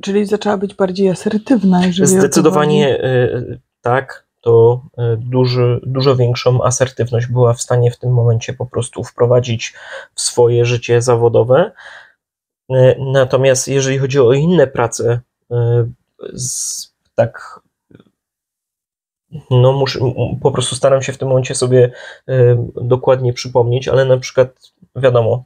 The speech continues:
Speaker 2: cz-, przez cztery lata prowadziliśmy własną działalność gospodarczą i w takiej sytuacji,
Speaker 1: Mhm.
Speaker 2: y, z-, wyjście i zamknięcie czegokolwiek,
Speaker 1: Nie da się.
Speaker 2: jakichkolwiek drzwi, nie ma takiej możliwości,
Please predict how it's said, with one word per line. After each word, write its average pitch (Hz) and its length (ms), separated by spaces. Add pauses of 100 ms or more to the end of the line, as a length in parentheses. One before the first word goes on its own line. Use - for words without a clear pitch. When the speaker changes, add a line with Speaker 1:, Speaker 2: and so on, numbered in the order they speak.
Speaker 2:
cz-, - 240
przez - 400
cztery 135 380
lata 131 560 (560)
prowadziliśmy 123 540
własną 120 280
działalność 120 380
gospodarczą 113 760 (340)
i 123 80
w - 40
takiej 127 260
sytuacji, 127 760
Speaker 1:
Mhm. 214 320 (160)
Speaker 2:
y, 127 60
z-, 123 140 (260)
wyjście 147 600
i 139 60
zamknięcie 147 680
czegokolwiek, 135 500
Speaker 1:
Nie 127 60
da 127 60
się. 127 40
Speaker 2:
jakichkolwiek 127 520
drzwi, 131 400
nie 139 140
ma 123 120
takiej 120 240
możliwości, 123 760